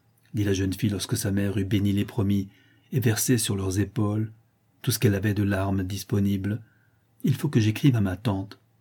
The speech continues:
Est-ce que vous ne lui avez pas écrit depuis votre départ ? » demanda Maritsky. « Quelques lignes seulement,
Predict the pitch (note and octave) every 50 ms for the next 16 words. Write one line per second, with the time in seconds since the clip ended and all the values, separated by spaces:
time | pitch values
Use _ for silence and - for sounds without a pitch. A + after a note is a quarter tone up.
0 | _ _ _ _ _ _ _ _ _ _ _ _ _ _ _ _ _ _ _ _
1 | _ - B2 G#2+ - - A#2 G#2 G2 G#2 G2+ G2+ G2 G2+ G2 F#2 G2+ G2 - G#2+
2 | G#2 G2+ - C3 C#3 D3 B2 A#2 G#2+ - A#2 G#2 G#2+ G2+ - - G2+ A2 G#2+ G#2+
3 | A2+ A2+ A#2 C#3 D#3+ D3 - - _ _ _ _ _ - G#2+ G2+ F#2+ F#2 F#2 G2
4 | F#2+ F#2+ F#2 F#2+ G2 F#2+ - - - - F#2 F#2 F#2 - _ _ _ _ _ _
5 | _ _ _ _ _ _ _ _ - - _ - D#3+ D3 C#3+ - B2+ A#2 A#2 A2+
6 | G#2+ G2+ F#2 F2+ - - G2+ G2 G2 G2+ F#2+ F#2 F#2